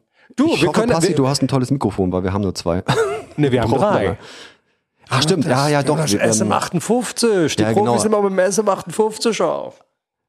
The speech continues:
Speaker 2: Aber es wäre schön, wenn noch vielleicht, wer weiß, ein anderes
Speaker 1: Vielleicht
Speaker 2: am
Speaker 1: hast du
Speaker 2: Start
Speaker 1: noch eine
Speaker 2: wäre.
Speaker 1: gute Soundkarte, wo wir das noch anschließen können. Weil das wird knapp bei dir hier mit deinen zwei Kanäle.
Speaker 2: Das stimmt allerdings, ja.
Speaker 1: Na ja, gut,
Speaker 2: Das
Speaker 1: okay,
Speaker 2: schaffen wir
Speaker 1: aber das
Speaker 2: schon.
Speaker 1: ist das, äh,
Speaker 2: Das muss
Speaker 1: soll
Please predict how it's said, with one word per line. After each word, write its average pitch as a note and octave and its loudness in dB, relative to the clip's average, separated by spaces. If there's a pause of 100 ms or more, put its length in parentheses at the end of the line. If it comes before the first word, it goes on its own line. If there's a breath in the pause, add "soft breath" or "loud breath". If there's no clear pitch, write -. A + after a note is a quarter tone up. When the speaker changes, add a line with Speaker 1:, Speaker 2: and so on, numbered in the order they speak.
(100)
Speaker 2:
Aber B2 0
es A#2 -2
wäre A2 2
schön, G#2+ 0
wenn F#2 2
noch F2+ -2
vielleicht, - -6
wer D3 -2
weiß, E3+ -6
ein - -6
anderes G#2+ -4
Speaker 1:
Vielleicht A#2 0
Speaker 2:
am - 2
Speaker 1:
hast A#2 0
du - 0
Speaker 2:
Start B2+ 2
Speaker 1:
noch B2 2
eine B2 2
Speaker 2:
wäre. F2 -2
Speaker 1:
gute E2+ 0
Soundkarte, A2 -2
wo G#2 -2
wir G#2 -2
das G2+ -2
noch A2 -2
anschließen A2 -4
können. F#2 -6 (320)
Weil G2+ -4
das - -8
wird G3 -2
knapp - -6 (400)
bei G#2 0
dir G2 -2
hier G2 -4
mit G2 -6
deinen G2 -4
zwei G#2 -6
Kanäle. G2+ -6
Speaker 2:
Das F#2 -8
stimmt G2+ -4
allerdings, D#2 -6
ja. E2 -8 (580 loud breath)
Speaker 1:
Na A#3 2
ja, A3 0
gut, F3+ 2
Speaker 2:
Das C#3 2
Speaker 1:
okay, C#3 4
Speaker 2:
schaffen B2+ 0
wir D#3+ 4
Speaker 1:
aber C#3+ 2
das D#3+ 2
Speaker 2:
schon. D#3+ 0
Speaker 1:
ist C#3+ -6
das, C#3+ 0
äh, C#3+ 0
Speaker 2:
Das A2+ 0
muss A2 2
Speaker 1:
soll B2+ -4